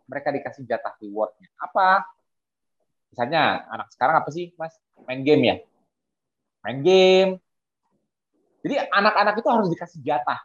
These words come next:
Maupun dia udah kuliah, sama. Orang dewasa pun sama, harus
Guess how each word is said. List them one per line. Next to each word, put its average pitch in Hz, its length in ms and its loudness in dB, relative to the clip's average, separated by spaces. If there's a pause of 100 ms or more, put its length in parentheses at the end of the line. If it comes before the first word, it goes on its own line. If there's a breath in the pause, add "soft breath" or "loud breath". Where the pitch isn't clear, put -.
(360)
Maupun 202 300 -4
dia 214 100 4
udah 190 140 4
kuliah, 302 320 -4 (580)
sama. 254 380 -12 (180)
Orang 175 400 2
dewasa 156 560 6
pun 226 240 -18
sama, 170 400 -12 (320)
harus 131 240 0